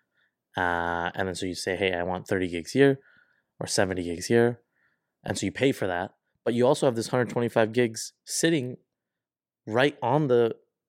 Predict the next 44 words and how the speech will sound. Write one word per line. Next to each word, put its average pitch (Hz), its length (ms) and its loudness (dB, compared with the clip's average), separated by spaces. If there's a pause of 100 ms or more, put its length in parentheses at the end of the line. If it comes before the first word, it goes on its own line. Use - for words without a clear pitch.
(540)
server, 151 400 0
the 104 140 -10
physical 147 420 0
server 120 460 0 (260)
where 117 160 0
my 123 120 2
G 117 180 -2
P 139 140 -4
U 156 140 2
is. - 320 -8 (1000)
And 117 380 4
so 127 100 2
the 107 80 2
bandwidth 123 600 2
to 120 100 -4
get, 110 280 0
like, 110 200 -2
not 117 160 -4
bandwidth, 92 260 -6
sorry, 110 120 0
the 95 80 -2
latency 123 420 0
to 107 80 -2
get 107 160 -2
to - 80 -10
my, 98 280 -2
uh, 95 340 -2 (840)
my 101 340 -4
E 120 80 -4
B 107 200 0
S, 123 180 0
my 104 100 -6
block 113 320 -2
storage, 107 540 -4 (840)
is 107 160 -2
higher 143 280 2
than 113 260 -2 (160)
the 123 80 2
one 120 340 0
sitting 139 380 0
on 123 240 0
my 113 100 -2
physical 123 400 -4
server. 120 420 -2